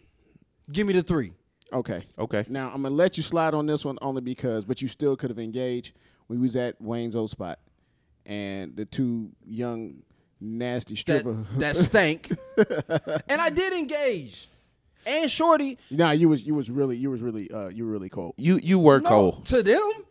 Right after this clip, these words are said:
Speaker 1: but to the other chick who was drunk.
Speaker 3: Yes.
Speaker 1: I didn't, she was hanging on me, and I was like,
Speaker 3: Yeah, but that was
Speaker 1: "Yo."
Speaker 3: near the end of the evening by then.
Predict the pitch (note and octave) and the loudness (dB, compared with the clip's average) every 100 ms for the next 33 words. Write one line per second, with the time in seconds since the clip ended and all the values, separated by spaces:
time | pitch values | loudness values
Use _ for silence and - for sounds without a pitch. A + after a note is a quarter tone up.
0 | A3 G3+ F#3+ C#4 A3 C4+ C#4 - C4+ B3+ | -6 0 2 2 0 0 -2 -2 -2 0
1 | B3 G3+ D3 G3 G#3 - B2+ A#2 E3 - | -2 -2 0 0 0 0 2 4 2 -4
2 | - - - E3 G3 G#3+ F3 _ - - | -8 -20 -6 -2 0 -2 -6 _ -4 4
3 | C#4 G3 A3 C4 C4+ C#4 C4 B3 C4 B3+ | 4 4 0 0 0 -2 -4 -2 0 0
4 | A3+ G#3+ F#3+ G#2+ G2+ A2 A#3 C3 D3 A#3+ | 0 -2 -2 0 4 4 4 4 6 6
5 | G3+ D3+ C#3+ D3 F3 E3 C#3 D#3+ D#3 C3 | 6 4 4 6 6 6 4 4 2 2
6 | C3 A3+ F#3 F2+ E2 F2 F2+ C3 F#2 | 2 2 0 -4 -4 -4 0 0 0